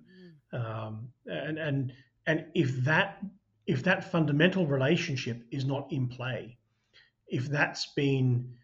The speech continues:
Speaker 2: somehow missed or, or if that hasn't been a part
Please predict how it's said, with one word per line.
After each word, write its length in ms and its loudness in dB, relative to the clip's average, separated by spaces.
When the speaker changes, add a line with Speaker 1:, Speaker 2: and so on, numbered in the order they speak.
Speaker 2:
somehow 440 2
missed 600 2
or, 220 2
or 380 2
if 120 -6
that 120 2
hasn't 400 0
been 200 4
a 140 0
part 580 0